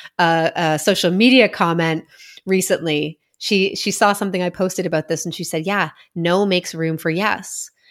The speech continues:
When someone says no to you, great. They have just left the door open for someone amazing to come in and take their spot. So keep that in mind. Also, if you're currently viewing no as a personal failure, right,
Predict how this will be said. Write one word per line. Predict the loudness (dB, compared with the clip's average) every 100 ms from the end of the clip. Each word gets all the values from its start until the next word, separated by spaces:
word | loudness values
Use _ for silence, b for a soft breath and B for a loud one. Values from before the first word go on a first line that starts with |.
| b
When | -8 2 4 4
someone | 2 2 2
says | 2 0
no | 0 0
to | -2
you, | -2 -4 -4
great. | -2 2 2 -2 0
They | 2
have | 2 -2
just | 0 0 0
left | -2 -2 -2
the | -4
door | 0 0 0
open | -2 -2 -4 -4
for | -6
someone | -6 -4 -2 -2 -2
amazing | -4 -2 2 4 2 2 0 0 -2
to | -8
come | -4 -2 0
in | 2 0
and | -2 -6 -2
take | -2 -2
their | 0 -2
spot. | 0 -2 -2 -4 -10 _ -8
So | -2 -2
keep | 0 0 0 -4 _ -4
that | 0 2 0 -4
in | -6
mind. | -4 -4 -6 -10 -18 -20 B B B B B 6
Also, | 6 6 4 6
if | 6 2
you're | 2 0
currently | 0 0 0 0 -2
viewing | -2 0 0 0 0
no | 0 2 2 2
as | 0 0
a | 0 -2 -6
personal | -2 0 0 0 0
failure, | 0 0 0 0 0 0 -2 _ _ _ _ _
right, | 2 2